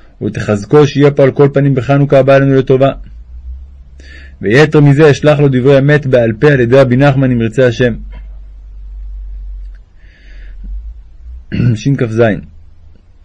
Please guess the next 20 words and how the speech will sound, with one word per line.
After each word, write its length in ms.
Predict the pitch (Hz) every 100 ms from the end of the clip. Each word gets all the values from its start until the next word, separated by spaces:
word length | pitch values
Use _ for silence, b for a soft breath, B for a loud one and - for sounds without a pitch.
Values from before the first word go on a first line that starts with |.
| - -
ברוך 260 | 113 135
השם, 360 | 123 117 139 120 107
יום 240 | 117 123 117
ד' 420 | 127 131 127 107
תולדות 540 | 104 104 131 120 - -
תר"א 520 | 120 113 104 107 120
לפרט 500 | 120 107 101 113 117
קטן. 340 | 107 104 110 87 - _ _ _ _ _ _ _ _ _ _ _ - _ _ _ - b b b b b b b b b b b b
שלום 340 | - 120 151 156
רב 100 | 135
לכבוד 400 | 123 123 143 135
אהובי 300 | 127 127 143
בני 200 | 139 139
חביבי 320 | 127 123 139
הרבני 400 | 127 117 123 139
וכולי 260 | 113 139 135
מורנו 300 | 120 135 131
הרב 140 | 117
יצחק 260 | 135 131 -
שיחיה 420 | 113 110 131